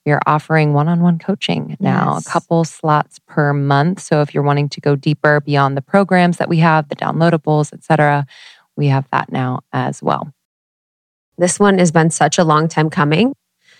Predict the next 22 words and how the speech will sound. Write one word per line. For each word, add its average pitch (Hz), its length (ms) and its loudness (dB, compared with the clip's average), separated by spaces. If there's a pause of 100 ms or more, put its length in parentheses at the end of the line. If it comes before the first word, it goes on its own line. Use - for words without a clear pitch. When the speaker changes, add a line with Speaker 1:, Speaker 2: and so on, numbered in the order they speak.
(380)
Speaker 2:
and 180 100 2
I'm 185 120 4
really 190 180 4
excited 180 380 0
to 170 80 2
do 202 140 4
it - 40 2
with - 160 0
you 156 120 0
because 160 680 -2 (300)
it 190 100 4
has 190 140 2
been 175 220 2
a 170 60 4
topic 165 500 -2
that 165 120 2
has 160 140 0
been 165 180 0
percolating 160 920 0 (640)
in 185 180 4
the 175 80 2
collective 170 1040 0